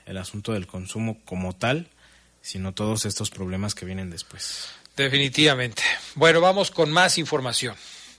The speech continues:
Speaker 2: Agentes de investigación criminal detuvieron a presuntos asaltantes de transportistas que bajaron a con-, a un conductor y se llevaron su camión cargado con ocho tambores de alambre de soldadura de aluminio.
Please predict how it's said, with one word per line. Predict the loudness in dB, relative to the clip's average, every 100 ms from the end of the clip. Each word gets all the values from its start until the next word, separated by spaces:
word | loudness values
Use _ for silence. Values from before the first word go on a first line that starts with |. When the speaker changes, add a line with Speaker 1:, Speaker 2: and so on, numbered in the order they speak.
| _ -20 _ _ _ _ _ _ _ _ _ -20 -20 _ -20 -16 -16 0
Speaker 2:
Agentes | 2 4 4 6 4
de |
investigación | 4 2 2 4 4 2
criminal | 0 0 2 2 2
detuvieron | 0 0 2 2 2
a | 0
presuntos | 0 -2 -2 -2 0
asaltantes | 0 0 0 0 -2
de | -4
transportistas | -2 -4 -4 -4 -4 -4 -4 0 -2 0
que | -2
bajaron | 0 0 0
a | -2
con-, | -6 -10 -10 -10
a | -6
un | -4 -4
conductor | -4 -6 -6 -2 -2
y | -2
se | -4
llevaron | -4 -2 -2 -4
su | -6
camión | -6 -6 -4 -4
cargado | -4 -2 0 0 -2
con | -6 -6 -10 -18 _ 0
ocho | 2 2 0
tambores | 0 0 2 2 0
de | -2
alambre | 0 2 2 2 0
de | 0
soldadura | -2 -4 -6 -2 0 0
de | -2
aluminio. | -4 -2 0 0 -2